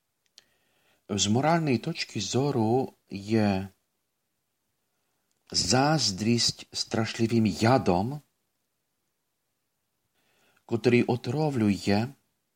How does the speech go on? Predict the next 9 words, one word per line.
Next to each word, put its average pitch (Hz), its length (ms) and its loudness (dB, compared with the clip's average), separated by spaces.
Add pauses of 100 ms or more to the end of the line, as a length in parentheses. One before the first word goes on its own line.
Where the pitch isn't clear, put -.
(1080)
як 104 600 0
конкретних 107 1040 -8
людей, 90 560 -6
конкретні 98 500 -8
душі, 87 540 -8 (480)
так 123 180 -6
і 123 100 -4
взаємне 98 680 -6
співжиття. 90 880 -8